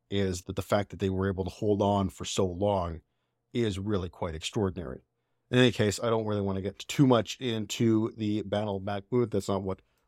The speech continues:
we are here to talk about currently, but I just was going to check to make sure <laughs> that it was up to date, because that is where the most up-to-date fighting is happening.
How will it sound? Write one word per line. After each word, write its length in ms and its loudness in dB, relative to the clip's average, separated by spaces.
we 120 -2
are 80 0
here 240 0
to 200 -2
talk 320 4
about 500 4
currently, 640 8
but 340 2
I 200 -2
just 160 -2
was 160 0
going 160 10
to 60 0
check 320 4
to 100 0
make 220 0
sure 220 8
<laughs> 140 -10
that 100 8
it 120 4
was 420 0
up 200 10
to 100 2
date, 440 6
because 540 6
that 220 2
is 180 -4
where 240 -2
the 280 -6
most 340 -8
up-to-date 420 -6
fighting 360 -10
is 140 -12
happening. 480 -8